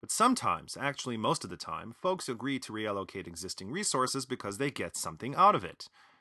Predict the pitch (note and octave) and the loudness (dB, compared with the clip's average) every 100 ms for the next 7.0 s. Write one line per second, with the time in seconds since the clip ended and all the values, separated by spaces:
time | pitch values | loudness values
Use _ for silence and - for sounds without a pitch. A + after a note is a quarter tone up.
0 | _ - F#3 G3+ E3 B2+ A2+ A#2+ A#2+ G2 | _ 2 4 4 4 8 8 8 4 0
1 | F2 F#2+ F#2+ F#2+ F#2 A#2+ C3 D#2+ - - | -4 -2 -2 -2 -2 -2 -2 -4 -8 -14
2 | - _ _ _ F#2 F2+ - A#2+ A#2+ - | -18 _ _ _ -12 -8 0 0 0 0
3 | B2 C3 B2+ - G#2 F#2+ F#2+ F#2+ F2+ E2+ | 0 0 -2 -4 -2 -2 -2 -6 -6 -6
4 | D#2+ G2+ A2 A2 G#2+ F#2+ F#2 - E2+ F2+ | -2 0 2 2 -2 -6 -6 -6 -4 -2
5 | F2 - E2+ - D2 C#2 - _ _ _ | -4 -6 -10 -12 -12 -18 -20 _ _ _
6 | _ _ _ _ _ _ - - F#3+ - | _ _ _ _ _ _ -4 6 8 8